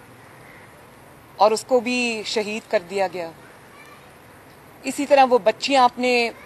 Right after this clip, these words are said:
वालिद के ताबूत सामने रख के बैठी थीं। कुछ ख़वातीन ऐसी थीं जिनका एक ही वाहिद कमाने वाला हस्बैंड था, पाँच बच्चे, छः बच्चे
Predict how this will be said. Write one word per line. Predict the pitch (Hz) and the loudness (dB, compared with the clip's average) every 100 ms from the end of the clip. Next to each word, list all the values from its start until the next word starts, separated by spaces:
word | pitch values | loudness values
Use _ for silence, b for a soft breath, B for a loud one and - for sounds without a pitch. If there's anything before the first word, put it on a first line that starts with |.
| - - | -20 4
वालिद | 208 214 247 | 6 6 4
के | - 254 | 2 -6
ताबूत | - 220 196 240 240 | 4 4 4 -6 -6
सामने | - 226 226 226 | 2 2 2 -2
रख | 208 - | -2 -4
के | 214 | -8
बैठी | 190 175 202 | -6 -10 -14
थीं। | 190 196 190 190 B B B B - - | -16 -16 -16 -16 B B B B -20 -4
कुछ | 247 - | -2 2
ख़वातीन | 240 240 247 254 240 | 4 4 4 -2 -2
ऐसी | 220 254 240 | -2 -4 -10
थीं | - 240 226 | -6 -4 -4
जिनका | 226 220 226 214 208 196 - - | -6 2 6 8 6 2 -10 -6
एक | 240 254 | -4 -4
ही | 262 | 0
वाहिद | 233 214 247 - | 4 4 4 2
कमाने | 240 214 208 226 | 0 0 -2 2
वाला | 220 214 214 | 4 6 6
हस्बैंड | 196 185 233 233 | 4 -2 -4 -6
था, | - 226 208 | 2 4 4
पाँच | - 214 226 - - | 4 2 0 -6 -6
बच्चे, | 185 - 208 | -6 -2 -4
छः | - 240 240 | -2 -2 -2
बच्चे | 208 - | -2 -4